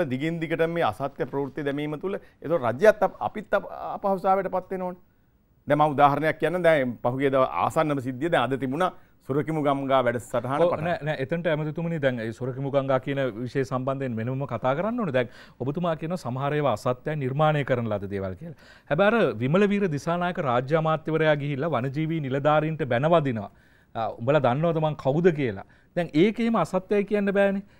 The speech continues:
Speaker 2: ඒක ඒ වෙලාව පටිගත කළා මාධ්‍ය ඔස්සේ විකාශය වුණා. අර පොළොන්නරුවේ ජලගල නිම්නයේදී. ඇයි මේ අර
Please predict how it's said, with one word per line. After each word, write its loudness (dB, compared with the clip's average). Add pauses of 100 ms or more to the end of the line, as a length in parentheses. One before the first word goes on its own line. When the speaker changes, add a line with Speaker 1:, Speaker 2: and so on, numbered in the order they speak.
(140)
Speaker 2:
ඒක 0
ඒ 6
වෙලාව 6
පටිගත 0
කළා 0
මාධ්‍ය 2
ඔස්සේ -2
විකාශය -2
වුණා. -8 (300)
අර 4 (220)
පොළොන්නරුවේ 2
ජලගල 8 (160)
නිම්නයේදී. -6 (380)
ඇයි -2
මේ 0
අර -2